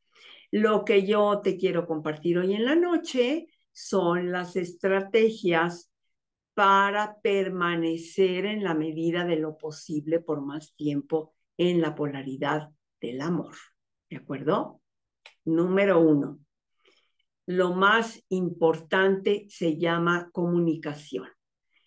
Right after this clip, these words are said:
La comunicación es la capacidad de expresar con nuestro lenguaje español o el lenguaje que se hable en tu familia, el idioma.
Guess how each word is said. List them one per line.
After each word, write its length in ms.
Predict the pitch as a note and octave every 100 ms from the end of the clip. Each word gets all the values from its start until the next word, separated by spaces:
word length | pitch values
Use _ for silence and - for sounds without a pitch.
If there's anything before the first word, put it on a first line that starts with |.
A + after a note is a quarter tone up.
| _ -
La 180 | D3
comunicación 1400 | D3+ D#3 D#3 D#3+ E3+ D#3 D3+ - E3+ F3+ F#3+ G#3+ A#3+ B3 - _ _ -
es 480 | F3+ F#3 F#3+ F#3+ - _ _
la 300 | D#3+ D3+ D3+
capacidad 1120 | D3 D3 D#3+ D#3+ - F3 D3+ F3 E3+ E3+ F3 F3
de 280 | D#3 D#3+ D#3
expresar 1300 | F3+ F#3+ F#3+ - - - F#3+ F3 F3 - C#3+ B2+ C3 - _ _ _ _ _
con 260 | - D3 D3+
nuestro 800 | D#3 D#3+ D#3+ - - D3 C#3 -
lenguaje 880 | - D#3+ D#3 D#3 D3 C#3+ - C3+ - _ _ -
español 800 | - C#3 C3+ C#3+ E3 G#3 - -
o 120 | D3
el 80 | D3
lenguaje 440 | D#3+ D3 D3 D#3
que 120 | D3
se 160 | D3+ D#3
hable 360 | C#3 D3 D3 D3
en 140 | D#3
tu 100 | D3+
familia, 640 | C#3+ C#3 C#3 C3 C#3 F3+ - _ _
el 180 | D3+ D3
idioma. 680 | D#3 D#3 D3+ C#3+ D3+ F#3+